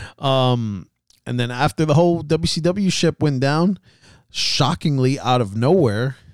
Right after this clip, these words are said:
he gets hired by W W E. Two thousand two becomes the Raw general manager, um, gets in an instant feud with the general manager of SmackDown, which was Stephanie McMahon, and that was very entertaining.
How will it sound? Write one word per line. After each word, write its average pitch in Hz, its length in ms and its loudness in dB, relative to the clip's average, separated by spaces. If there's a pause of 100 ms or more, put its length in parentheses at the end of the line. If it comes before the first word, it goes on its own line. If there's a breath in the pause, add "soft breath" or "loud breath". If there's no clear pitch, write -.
(160 soft breath)
he 120 140 -12
gets 101 200 -6
hired 101 240 0
by 101 120 0
W 101 240 -2
W 110 260 -2
E. 143 240 -4 (380 loud breath)
Two 135 140 -4
thousand 113 360 2
two 131 160 2
becomes 113 340 -2
the 101 120 -2
Raw 104 440 0
general 113 440 0
manager, 131 580 0 (500 soft breath)
um, 98 640 -4 (180)
gets 131 280 -2
in 120 80 0
an 117 60 -6
instant 135 460 0
feud 135 380 2
with 110 140 0
the 104 80 -2
general 113 320 0
manager 113 380 0
of 90 80 -2
SmackDown, 127 640 0
which 127 140 0
was 98 120 0
Stephanie 117 360 0
McMahon, 107 560 -2
and 90 380 -6
that 101 100 -6
was 123 140 0
very 113 320 0
entertaining. 113 580 -2